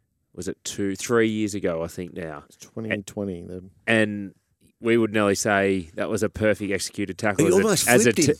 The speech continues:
Speaker 1: as a team,
Speaker 3: Yeah.
Speaker 1: we'd be like, "Sean, great tackle." Now you look at it and you think, "Oh, gee, that's not good."
Speaker 3: Yeah, he almost
Speaker 1: <laughs> And
Speaker 3: body
Speaker 1: that's only
Speaker 3: slam
Speaker 1: three
Speaker 3: flipped
Speaker 1: years.
Speaker 3: him onto the ground.
Speaker 1: Yeah.
Speaker 3: Yeah, yeah.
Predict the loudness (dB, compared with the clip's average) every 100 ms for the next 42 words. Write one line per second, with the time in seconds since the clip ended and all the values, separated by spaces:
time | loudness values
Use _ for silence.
0 | 2 4 2 4 4 6 4 0 0 2
1 | 2 4 4 4 2 0 2 2 2 2
2 | 2 2 -2 -2 -2 0 2 2 0 -2
3 | -8 -10 -10 -12 -8 -4 0 0 0 -2
4 | -4 -6 -8 -10 -8 -8 -8 -10 -12 -12
5 | -8 -4 -2 0 -2 0 0 0 -2 -6
6 | -20 _ 6 6 8 6 6 4 6 6
7 | 8 6 4 4 2 2 0 0 0 0
8 | 2 6 6 4 2 -6 -6 -6